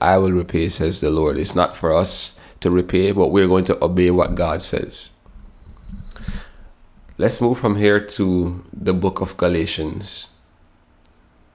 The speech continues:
The book of Galatians. And take one verse from here. We'll draw some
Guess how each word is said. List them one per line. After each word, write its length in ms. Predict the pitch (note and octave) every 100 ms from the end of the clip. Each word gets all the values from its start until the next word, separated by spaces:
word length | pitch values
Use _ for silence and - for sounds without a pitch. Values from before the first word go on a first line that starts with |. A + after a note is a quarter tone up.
| _ _ _ _ _ _ -
The 100 | F#2+
book 300 | F2 G2 -
of 180 | - F2+
Galatians. 1300 | - F2 F2+ F2+ - F#2 F2+ F2+ F2+ F2+ - - - - _ _ _ _ _ _ - _ - - - - - _ - - _ _ _ _ _ -
And 160 | F#2
take 240 | F2+ F#2 -
one 300 | F#2 F#2+ F#2
verse 300 | G2 F#2+ -
from 240 | - F2
here. 440 | F2+ F#2 F#2 F#2 - - - _ - - -
We'll 380 | F2 F2 F2
draw 400 | F2+ E2+ F#2+ F#2
some 500 | F2+ - F2+ F2 E2+